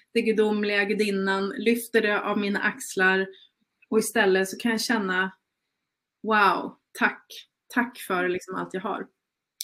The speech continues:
Och det är det jag menar med att eftersom jag har läkt så otroligt mycket av min rädsla, den som jag har haft med mig hela livet från min barndom,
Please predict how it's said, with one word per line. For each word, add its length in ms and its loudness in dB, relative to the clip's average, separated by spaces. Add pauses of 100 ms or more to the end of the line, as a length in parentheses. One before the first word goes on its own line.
(160)
Och 100 4
det 80 12
är 60 12
det 160 12
jag 160 10
menar 260 4
med 180 4
att 100 -4 (280)
eftersom 400 -2
jag 80 2
har 140 4
läkt 520 6
så 220 0
otroligt 800 0
mycket 540 0
av 100 0
min 360 -2
rädsla, 480 -2
den 220 -4
som 140 -8
jag 120 -4
har 200 -6
haft 220 -10
med 220 2
mig 120 -2
hela 200 0
livet 400 2
från 120 -6
min 160 -4
barndom, 460 -2